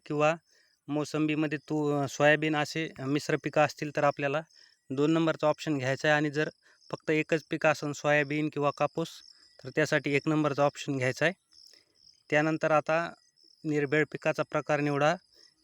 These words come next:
फळपीक आहे किंवा, अ, पीक आहे, दोन्हीपैकी एक निवडायचं आहे. त्यानंतर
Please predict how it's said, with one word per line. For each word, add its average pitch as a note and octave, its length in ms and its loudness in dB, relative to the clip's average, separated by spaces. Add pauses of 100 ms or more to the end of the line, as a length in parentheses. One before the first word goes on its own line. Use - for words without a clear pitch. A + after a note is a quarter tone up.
(120)
फळपीक D#3 420 2
आहे D3+ 220 2
किंवा, D3+ 360 0 (140)
अ, C3 260 -8 (160)
पीक D#3+ 200 -4
आहे, C#3+ 240 0 (720)
दोन्हीपैकी D3 500 -6
एक C#3+ 100 -8
निवडायचं D3 460 -4
आहे. F3 120 -14 (2500)
त्यानंतर D#3 460 2